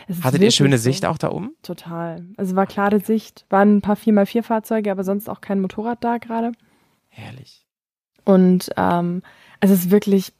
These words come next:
Speaker 1: beeindruckend. Und ich muss auch echt sagen, beim nächsten Mal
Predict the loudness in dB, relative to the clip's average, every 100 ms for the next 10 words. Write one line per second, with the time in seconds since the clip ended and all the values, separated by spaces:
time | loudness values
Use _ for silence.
0 | _ -8 -2 -2 -2 -8 -8 -10 -12 _
1 | -6 -6 -8 -2 0 0 -4 -6 -4 0
2 | 2 2 0 -4 _ -2 0 0 -2 -2
3 | 2 4 2 0